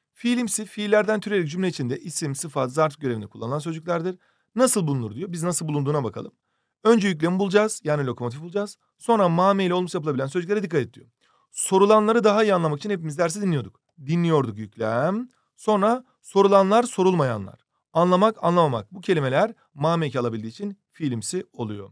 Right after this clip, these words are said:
Biraz daha aşağı inelim. "Tonguç bugün eve geldi." Bak bu cümlede fiilimsi yok. Bu cümlede fiilimsi yok. Niye? Geldi yüklem.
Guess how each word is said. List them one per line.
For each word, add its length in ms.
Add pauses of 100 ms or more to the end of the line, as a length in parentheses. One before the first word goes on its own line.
(360)
Biraz 260
daha 100
aşağı 260
inelim. 380 (440)
"Tonguç 340
bugün 160
eve 160
geldi." 420
Bak 160
bu 100
cümlede 280
fiilimsi 480
yok. 260 (320)
Bu 60
cümlede 180
fiilimsi 280
yok. 80
Niye? 140
Geldi 360
yüklem. 500